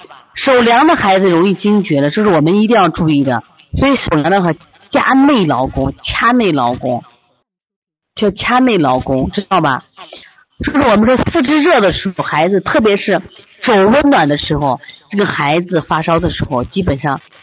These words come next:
惊厥的，惊厥的可能性会小一些。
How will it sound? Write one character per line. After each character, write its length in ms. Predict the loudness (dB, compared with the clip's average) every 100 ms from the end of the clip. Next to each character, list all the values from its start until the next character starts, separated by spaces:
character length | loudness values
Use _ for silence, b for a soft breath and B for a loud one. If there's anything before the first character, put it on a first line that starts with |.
| _ -2
惊 260 | 0 0
厥 320 | -2 -2 0
的， 300 | 0 0 -2 -6 _ _ _ _ _ _ _ _ _ _ _ _ -20 B B
惊 260 | 0 2 2
厥 220 | 2 0
的 100 | 0
可 220 | -4 -6
能 160 | -4 -2
性 100 | -2
会 140 | -4
小 240 | -4 -6 -6
一 80 | -8
些。 260 | -8 -10